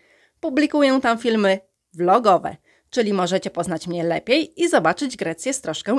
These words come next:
innej strony. Ja już się z Wami żegnam i pozdrawiam gorąco.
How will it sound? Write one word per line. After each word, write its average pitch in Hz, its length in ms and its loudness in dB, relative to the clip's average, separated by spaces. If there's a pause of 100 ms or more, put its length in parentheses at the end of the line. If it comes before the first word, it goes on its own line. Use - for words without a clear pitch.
innej 180 280 0
strony. 165 400 -4 (760)
Ja 196 100 2
już 190 120 2
się 190 160 -2
z 180 60 -6
Wami 180 240 -2
żegnam 247 500 2 (280)
i 392 120 -2
pozdrawiam 190 460 0
gorąco. 175 440 -2